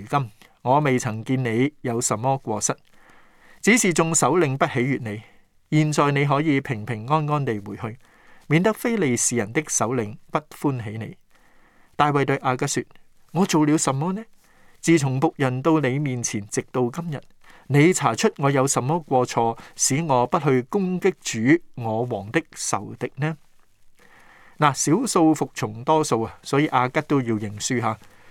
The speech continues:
雖然亞吉個人對大衛有信心，但係其他首領呢，就唔想俾大衛參戰。為咗和諧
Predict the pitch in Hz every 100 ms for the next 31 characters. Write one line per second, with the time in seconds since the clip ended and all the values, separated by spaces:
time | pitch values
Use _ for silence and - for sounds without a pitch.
0 | - - - - - 302 233 156 175 180
1 | 233 - 160 156 131 113 143 139 117 117
2 | 110 120 - 117 110 139 110 - - _
3 | - 127 131 131 - 113 175 185 - 135
4 | 160 127 160 - - - - 139 - 117
5 | 113 101 107 - 135 147 120 143 107 104
6 | 104 - 139 120 110 104 - _ _ _
7 | _ _ - 123 120 117 131 165 113 98
8 | 104 104